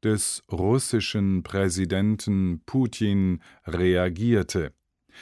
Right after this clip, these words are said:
Dieser hatte bei einem Treffen mit Militärs erklärt: "Wir müssen die strategischen Atomwaffen stärken,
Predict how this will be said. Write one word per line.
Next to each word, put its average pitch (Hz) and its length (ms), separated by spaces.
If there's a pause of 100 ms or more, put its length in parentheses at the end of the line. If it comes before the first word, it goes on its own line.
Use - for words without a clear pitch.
(320)
Dieser 110 540
hatte 117 480
bei 104 380
einem 98 400
Treffen 127 640
mit 104 340
Militärs 101 1080
erklärt: 87 1080 (560)
"Wir 147 180
müssen 185 520
die 175 220
strategischen 143 1000
Atomwaffen 101 1160
stärken, 110 760